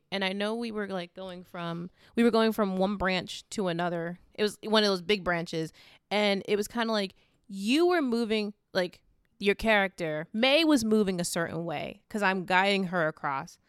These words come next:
but the camera was moving in a weird way. So it was kinda like you had to operate both at the same time. And I was like, "Wait, so can May fall off?" Because the way that the camera is set up,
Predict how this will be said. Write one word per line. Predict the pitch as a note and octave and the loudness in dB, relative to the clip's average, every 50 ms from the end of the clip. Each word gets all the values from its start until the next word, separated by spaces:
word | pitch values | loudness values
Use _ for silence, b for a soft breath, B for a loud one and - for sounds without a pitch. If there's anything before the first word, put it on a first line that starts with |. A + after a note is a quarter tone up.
| _ _ _ _ _ _ _ _ _ - | _ _ _ _ _ _ _ _ _ -2
but | - - - - | -2 -2 0 0
the | G#3+ | -4
camera | G#3 - - - G#3+ A3+ B3+ C#4+ D#4+ E4 D4 A#3 G#3 | -4 -4 -14 -10 -6 -2 0 0 0 2 0 0 0
was | G3 G3 - | 0 -2 -2
moving | G3 F#3+ G3 F#3 F3+ F#3 F3+ | 0 0 0 2 2 2 0
in | E3+ D#3+ | 0 0
a | D#3+ | -2
weird | D#3 D#3+ E3+ E3 D#3+ | -4 -4 -4 -4 -4
way. | D#3 D#3+ D#3 D3+ | -2 -4 -4 -4
So | E3 - G#3+ | -4 -4 -2
it | G3+ | -2
was | G3 G3 | -2 -4
kinda | - - B3+ A#3+ | -4 -4 -4 -2
like | A#3 A3 G#3 F#3+ - b b b b b b b b b | 0 -2 -2 -4 -6 b b b b b b b b b
you | G#3+ G#3 | -2 -2
had | F#3 A3+ A3+ A3 G#3 | 0 2 0 2 2
to | A#3 - - | 0 0 2
operate | G#3 G#3 G3+ - G#3 G#3 G3+ F3+ E3+ E3+ - | 2 0 2 2 2 2 2 2 0 -2 2
both | F#3+ F#3 G#3 G#3+ G3 | 2 4 4 2 0
at | - F3+ | -2 -8
the | F3+ E3 | -8 -8
same | - G3+ F#3+ F3+ E3+ | -4 -4 -4 -4 -4
time. | E3+ - G3+ G#3 A3 G#3 F#3 | -6 -6 -4 -2 0 0 -2
And | E3 F3 F#3 | -2 0 0
I | F#3 | 0
was | G3+ G#3+ - - | 0 0 0 0
like, | A3 G3+ F#3+ F#3 - _ _ _ _ _ _ _ _ _ _ - | 0 0 0 -2 -6 _ _ _ _ _ _ _ _ _ _ -2
"Wait, | G3+ A#3 A3+ G#3 F3+ F3+ | 0 2 2 2 2 0
so | - - A3 G3 F#3+ F3+ F3+ F3+ F3 - _ _ _ _ _ _ _ _ _ _ _ - | -2 0 2 4 4 4 2 0 -2 -4 _ _ _ _ _ _ _ _ _ _ _ -4
can | - A#3+ A3 G3+ F#3 E3+ F3 F#3+ | -2 0 0 0 -2 -2 0 2
May | G3 G#3 B3 D#4+ E4 C#4 | 2 4 4 4 2 0
fall | - - - - B3+ C4+ C4+ B3 F3+ | -2 -4 2 6 6 8 8 8 8
off?" | E3 G3 C4+ F4 A#4 - - - - _ _ _ - | 8 8 8 6 4 2 0 -18 -20 _ _ _ -4
Because | A#3+ B3 A#3 - C#4+ A#3 G#3+ G#3+ G#3 - - - _ - | -4 -4 -2 0 0 0 0 0 -2 -4 -12 -14 _ 2
the | G#3 A3 | 2 4
way | G3+ A3 B3 D#4 | 4 4 4 4
that | E4 C#4 G#3+ | 2 0 -2
the | G3 | -4
camera | F#3+ - - - B3+ D#4 G4+ A4+ G4 G#3+ F3+ F3 | -6 -6 -8 -6 -4 -2 0 0 2 2 0 0
is | F#3 | 0
set | - - G#3+ F#3 F3 | -2 -2 -2 0 0
up, | F3 F3 E3+ E3 - | 0 0 0 -2 -2